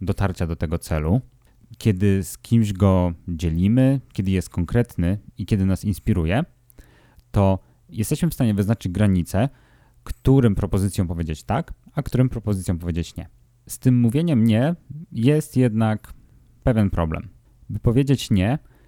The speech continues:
musimy mieć w sobie naprawdę sporo odwagi. Bardzo często mówimy tak, bo boimy się innych zawieść. Mamy wrażenie, że kiedy nie zgodzimy się na to, by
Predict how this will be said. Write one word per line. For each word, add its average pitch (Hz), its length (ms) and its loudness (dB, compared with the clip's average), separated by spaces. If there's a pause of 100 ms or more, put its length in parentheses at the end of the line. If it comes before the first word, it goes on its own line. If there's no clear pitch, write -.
(180)
musimy 139 340 2
mieć 123 220 2
w - 60 -12
sobie 113 340 2 (200)
naprawdę 117 440 0
sporo 98 380 -2
odwagi. 80 480 -6 (380)
Bardzo 120 280 0
często 135 300 2
mówimy 104 340 2
tak, 95 400 -2 (300)
bo 110 440 4
boimy 139 500 2
się 117 140 -4
innych 110 280 2
zawieść. 82 500 -4 (680)
Mamy 147 180 4
wrażenie, 101 480 2
że 92 200 0
kiedy 90 440 -2 (140)
nie 98 160 0
zgodzimy 101 360 0
się 120 120 -2
na 98 100 2
to, 95 100 -2
by 87 200 -2